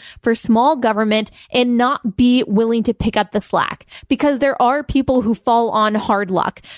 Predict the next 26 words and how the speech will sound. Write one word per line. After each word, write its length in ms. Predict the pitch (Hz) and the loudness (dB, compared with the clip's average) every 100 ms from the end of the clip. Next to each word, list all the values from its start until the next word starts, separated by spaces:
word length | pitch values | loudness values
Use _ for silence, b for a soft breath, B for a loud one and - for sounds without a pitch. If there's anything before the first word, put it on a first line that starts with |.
| - | -2
There 160 | 247 | 0
are 240 | - 254 285 | 2 0 0
people 400 | 294 269 240 247 | -4 0 0 2
who, 320 | 254 247 233 | 2 2 0
through 240 | - 262 | 0 2
no 260 | 247 247 294 | 2 2 0
fault 360 | - 269 277 269 | -2 -2 0 -2
of 120 | 202 | 0
their 220 | 214 208 | 2 2
own, 260 | 202 196 190 | 2 0 0
just 160 | 214 - | -4 0
end 200 | 262 254 | 0 0
up 160 | 233 | 0
in 100 | 247 214 | -2 0
very 180 | 233 | 0
vulnerable 540 | 214 226 226 233 214 214 | 0 0 2 2 0 -2
situations. 680 | 240 202 214 214 - 202 - | -2 0 2 0 0 -2 0
They 120 | 233 | -2
get 180 | 240 - | -2 -4
sick. 360 | - 247 - | -4 -4 -2
They 100 | 233 | -4
can't 300 | - 247 - | -2 -4 -2
pay 200 | - 240 | -2 0
their 140 | 220 220 | 0 0
medical 420 | 220 214 - 220 | 0 0 0 0
bills. 360 | 208 190 180 | 2 0 0